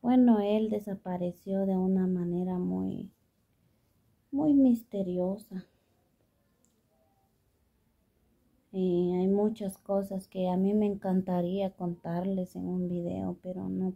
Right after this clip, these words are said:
puedo. Por seguridad.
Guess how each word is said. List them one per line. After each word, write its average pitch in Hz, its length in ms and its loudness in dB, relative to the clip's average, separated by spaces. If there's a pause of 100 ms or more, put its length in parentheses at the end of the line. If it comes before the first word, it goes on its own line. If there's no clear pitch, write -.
puedo. 220 400 -4 (1800)
Por 202 200 -2
seguridad. 208 840 -2